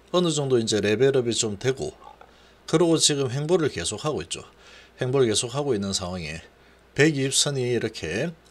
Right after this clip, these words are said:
내려오고 있습니다. 자, 백이십 선이 내려오고, 어, 지금 단기선들이 계속 모이고 있죠. 보통 이렇게 진행이 되면은 이게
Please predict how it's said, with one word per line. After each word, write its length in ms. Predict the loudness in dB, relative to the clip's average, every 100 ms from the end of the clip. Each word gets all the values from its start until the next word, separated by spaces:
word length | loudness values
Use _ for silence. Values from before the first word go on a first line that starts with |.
| -10
내려오고 360 | -2 -2 -2 -6
있습니다. 260 | -14 -18 -20 -20 -18 -12
자, 120 | -6
백이십 300 | 2 4 4
선이 160 | 4 4
내려오고, 640 | 4 4 4 2 2 0 -4 -16
어, 140 | -10 -2
지금 500 | 0 0 0 -2 -6 -12 -20 -20 -10
단기선들이 1000 | -6 -2 2 2 2 2 0 0 -4 -6 -16 -20 -6
계속 320 | 0 0 0
모이고 320 | 2 4 2
있죠. 240 | 0 -8 -12 -20 -14 -2
보통 300 | -2 0 0
이렇게 460 | -2 -2 4 4
진행이 440 | 6 2 2 -2 -2
되면은 440 | -4 -4 -4 -6 -8 _ _ _ _ _ _ -8
이게 400 | -4 2 2 0